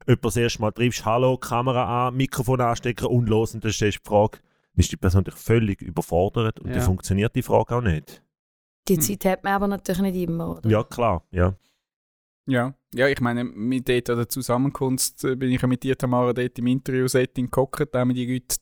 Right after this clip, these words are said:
Speaker 4: zehn, fünfzehn Minuten und die meisten von denen haben wir alle noch nie persönlich getroffen gehabt. Oder eben dort hast du auch gemerkt, die einen sind schon,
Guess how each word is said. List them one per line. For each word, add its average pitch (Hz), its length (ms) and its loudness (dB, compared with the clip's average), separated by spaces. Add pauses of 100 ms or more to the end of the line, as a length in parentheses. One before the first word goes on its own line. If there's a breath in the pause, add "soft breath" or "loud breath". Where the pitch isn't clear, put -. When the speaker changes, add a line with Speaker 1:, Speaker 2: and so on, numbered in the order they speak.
Speaker 4:
zehn, 123 240 0
fünfzehn 131 340 -4
Minuten 131 380 0
und 123 240 0
die 110 60 -4
meisten 113 380 0
von - 100 -14
denen 123 220 0
haben 117 160 -2
wir 117 120 -2 (100)
alle 131 320 2 (920)
noch 123 140 2
nie 131 260 2
persönlich 156 560 0 (460)
getroffen 147 440 0
gehabt. 101 460 0
Oder 117 220 0
eben 127 180 -2
dort 123 240 0
hast 117 80 -2
du 139 60 4
auch - 80 0
gemerkt, 139 400 -2
die 123 100 0
einen 120 260 2
sind 123 340 -2
schon, 120 280 2